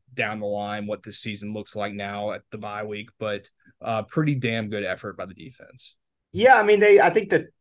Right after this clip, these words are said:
Speaker 2: I just double checked the numbers, thirty-six rushing yards. That's the lowest output from an Ole Miss defense since the twenty fourteen defense. I think allowed zero against Tennessee. I guess it's hard to do a hell of a lot better than zero. I do remember the oh eight Egg Bowl
Speaker 1: I
Speaker 2: where
Speaker 1: do
Speaker 2: State
Speaker 1: remember
Speaker 2: had,
Speaker 1: that.
Speaker 2: like, negative thirty. Um, <laughs> but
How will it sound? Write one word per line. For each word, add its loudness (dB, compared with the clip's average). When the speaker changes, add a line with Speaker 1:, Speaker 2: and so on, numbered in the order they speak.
Speaker 2:
I 4
just -2
double 4
checked 0
the 0
numbers, -2
thirty-six -4
rushing 0
yards. 2
That's -2
the -2
lowest 2
output 0
from -6
an -2
Ole 4
Miss -2
defense -4
since -6
the -10
twenty -4
fourteen -6
defense. -4
I -4
think -2
allowed 0
zero 0
against -6
Tennessee. -2
I -2
guess 2
it's -4
hard 0
to -4
do 2
a 0
hell 2
of -2
a 0
lot 2
better -2
than -8
zero. 0
I 2
do 6
remember 0
the -2
oh 0
eight -2
Egg -8
Bowl -2
Speaker 1:
I 2
Speaker 2:
where 2
Speaker 1:
do 4
Speaker 2:
State 4
Speaker 1:
remember 4
Speaker 2:
had, -4
Speaker 1:
that. -6
Speaker 2:
like, -8
negative -6
thirty. -2
Um, 2
<laughs> -6
but -2